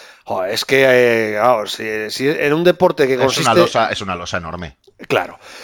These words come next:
Speaker 1: Entonces, un holding es, en un partido de diez drives, es el, eh, casi a-, tiene una influencia sobre el diez por ciento del, del juego ofensivo de un equipo. O sea, hay,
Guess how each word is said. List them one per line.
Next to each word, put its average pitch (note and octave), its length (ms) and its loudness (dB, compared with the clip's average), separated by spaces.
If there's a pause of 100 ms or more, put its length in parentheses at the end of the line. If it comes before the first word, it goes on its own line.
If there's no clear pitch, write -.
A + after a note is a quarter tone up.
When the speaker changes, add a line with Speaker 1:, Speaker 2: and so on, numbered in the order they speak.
(100)
Speaker 1:
Entonces, - 320 0
un G#3 180 2
holding A3+ 480 4
es, G3 360 2
en C3+ 140 0
un E3+ 120 -2
partido G3 400 2
de C3+ 140 6
diez F3 220 4
drives, G3+ 360 2
es - 200 -2
el, F#3 220 2
eh, C#3 400 -6
casi G#3 320 2
a-, F3+ 280 2
tiene F#3 180 0
una F#3+ 80 4
influencia F#3 420 2
sobre D#3 280 4
el C3+ 100 2
diez F3 240 0
por G3+ 240 2
ciento F#3+ 500 0
del, C3 360 -4
del A#2 120 -4
juego E3 240 -2
ofensivo F3+ 480 -2
de E3 80 2
un C3 80 -2
equipo. B2 360 -6
O - 680 -20
sea, C#3+ 240 2
hay, G#3 240 2